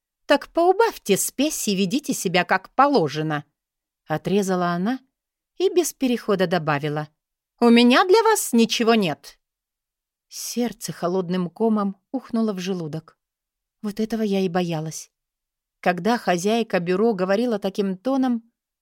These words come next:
уговорить её изменить решение было практически невозможно. «Тера Беском, пожалуйста!» Я умоляюще посмотрела на хозяйку. Сейчас мне даже стараться не нужно было.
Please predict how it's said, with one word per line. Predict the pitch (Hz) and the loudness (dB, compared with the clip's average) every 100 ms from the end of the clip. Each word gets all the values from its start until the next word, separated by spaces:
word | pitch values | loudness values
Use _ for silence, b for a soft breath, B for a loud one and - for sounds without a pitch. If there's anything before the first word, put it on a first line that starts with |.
| _ - | _ -6
уговорить | 196 190 190 185 190 | -4 -2 -2 -4 -4
её | 226 190 220 | -2 0 0
изменить | 190 202 196 226 | 0 0 0 -2
решение | 208 202 - 254 220 | -2 -4 -2 0 0
было | 180 220 220 b b _ | 0 -2 -2 b b _
практически | 277 - 277 - - | -12 -8 -10 -8 -6
невозможно. | 294 294 311 302 294 202 170 160 - _ _ _ _ _ _ _ _ | -4 0 0 0 0 -2 -4 -10 -10 _ _ _ _ _ _ _ _
«Тера | 285 277 254 | -2 0 2
Беском, | 233 240 240 233 - 214 202 _ _ | 2 2 2 0 -2 -2 -4 _ _
пожалуйста!» | 320 302 320 302 277 233 - - 196 - _ _ _ _ _ _ | -6 0 4 4 4 -2 -6 -8 -8 -10 _ _ _ _ _ _
Я | 202 214 247 | -4 0 2
умоляюще | 240 233 240 240 202 180 | 2 2 2 2 0 -4
посмотрела | 170 - 170 180 196 185 | -6 -4 -4 -2 0 0
на | 180 | -2
хозяйку. | - 196 180 160 147 - 156 _ _ _ _ _ - | -4 -4 -2 -4 -4 -10 -12 _ _ _ _ _ -14
Сейчас | - - 180 - | -12 -8 -8 -4
мне | 190 185 | 0 0
даже | 180 185 | 0 -4
стараться | 175 190 185 202 - | -4 -4 -4 -6 -4
не | 185 | -4
нужно | 175 175 156 156 | -2 -4 -6 -6
было. | 151 160 160 | -6 -8 -8